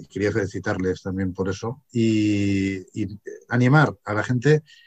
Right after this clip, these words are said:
más que a, a cambiar, a, a, a lograr cambiar la, la mirada hacia una mirada, hacia una trascendencia, ¿no? En la mirada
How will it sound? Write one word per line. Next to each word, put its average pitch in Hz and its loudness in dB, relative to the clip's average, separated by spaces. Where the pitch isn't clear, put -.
más 151 0
que 143 2
a, 117 0
a 110 -4
cambiar, 120 2
a, 107 -6
a, 107 -6
a 110 -6
lograr 120 0
cambiar 123 0
la, 104 -4
la 110 -8
mirada 120 -2
hacia 127 -6
una 113 -2
mirada, 104 -4
hacia 98 -6
una 113 -6
trascendencia, 104 -6
¿no? 107 -4
En 131 -2
la 120 -4
mirada 107 -4